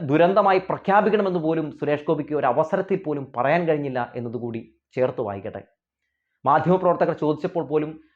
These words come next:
ഇത് ദേശീയ ദുരന്തമായിട്ട് പ്രഖ്യാപിക്കും എന്ന് പോലും അദ്ദേഹം പറഞ്ഞില്ല. ഈ വിഷയവുമായി ബന്ധപ്പെട്ട് നമ്മുടെ ഇവിടുന്ന് പോയ എല്ലാ എം പിമാരും, ഇദ്ദേഹം ഒഴികെയുള്ള എല്ലാ എം പിമാരും ഒരേ സ്വരത്തിൽ വയനാടിന് വേണ്ടി ശബ്ദിച്ചപ്പോഴും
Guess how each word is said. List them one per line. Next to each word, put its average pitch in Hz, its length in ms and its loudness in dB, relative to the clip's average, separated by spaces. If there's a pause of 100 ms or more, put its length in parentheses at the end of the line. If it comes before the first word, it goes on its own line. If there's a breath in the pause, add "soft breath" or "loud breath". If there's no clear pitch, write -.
(180 soft breath)
ഇത് 160 160 0
ദേശീയ 180 280 4
ദുരന്തമായിട്ട് 190 500 2
പ്രഖ്യാപിക്കും 190 840 0
എന്ന് 170 180 -4
പോലും 180 340 2
അദ്ദേഹം 156 300 -4
പറഞ്ഞില്ല. 127 400 -4 (180)
ഈ 190 80 6
വിഷയവുമായി 208 380 6
ബന്ധപ്പെട്ട് 196 560 2 (260 loud breath)
നമ്മുടെ 170 260 4
ഇവിടുന്ന് 202 260 2
പോയ 190 380 4 (280 loud breath)
എല്ലാ 180 260 4
എം 196 200 4
പിമാരും, 156 420 2
ഇദ്ദേഹം 180 320 0
ഒഴികെയുള്ള 185 340 4
എല്ലാ 175 300 4
എം 190 160 2
പിമാരും 180 420 2
ഒരേ 180 160 4
സ്വരത്തിൽ 202 360 2
വയനാടിന് 170 440 2
വേണ്ടി 170 180 -2
ശബ്ദിച്ചപ്പോഴും 143 760 -2